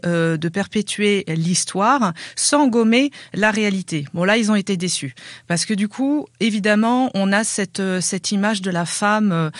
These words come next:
amérindienne, alors extrêmement belle, euh, qui obéit au canon de beauté des années quatre-vingt-dix, hein, on va pas se mentir, c'est pas du tout, euh,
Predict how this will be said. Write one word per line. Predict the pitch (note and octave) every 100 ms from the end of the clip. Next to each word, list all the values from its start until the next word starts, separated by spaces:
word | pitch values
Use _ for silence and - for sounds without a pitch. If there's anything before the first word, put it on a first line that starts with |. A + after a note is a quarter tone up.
| - -
amérindienne, | F3 F#3+ F#3 F#3+ F3+ F3+ F#3+ F#3
alors | C#3+
extrêmement | D#3 - - G3+ F3+ F3
belle, | F3 G3 G#3
euh, | F3 D#3
qui | - F#3
obéit | E3 F3+ F#3+
au | E3+
canon | F#3 E3+ F3
de |
beauté | E3 E3+ G3
des | E3+ E3
années | D#3+
quatre-vingt-dix, | D#3+ D#3 F3+ A#3 A3 G#3 -
hein, | F3
on |
va | D#3 C#3+
pas | D3+
se | -
mentir, | F3+ - A3+
c'est | - E3
pas | E3+
du | E3 E3+
tout, | - A3+ A3
euh, | F3+ D#3